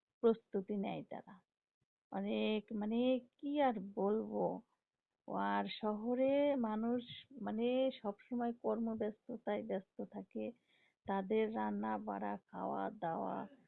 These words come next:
জব করা, ডিউটি করা, মানে, সবকিছু নিয়ে নিজেদের ব্যস্ততায় নিজেরাই সবসময় অস্থির থাকে। একটা ফ্ল্যাটের মানুষ অন্য ফ্ল্যাটের খবর জানে না। I mean, এক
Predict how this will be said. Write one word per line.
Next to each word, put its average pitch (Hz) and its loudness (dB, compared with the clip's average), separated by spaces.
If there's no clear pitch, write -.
জব 214 0
করা, 220 -2
ডিউটি 208 -6
করা, 208 -2
মানে, 240 -2
সবকিছু 226 -4
নিয়ে 233 0
নিজেদের 220 0
ব্যস্ততায় - 0
নিজেরাই 202 0
সবসময় - -8
অস্থির 208 -4
থাকে। 214 -8
একটা 233 4
ফ্ল্যাটের 233 2
মানুষ 226 0
অন্য 214 0
ফ্ল্যাটের 208 0
খবর 208 -4
জানে 202 -6
না। - -10
I 214 2
mean, 269 4
এক 240 2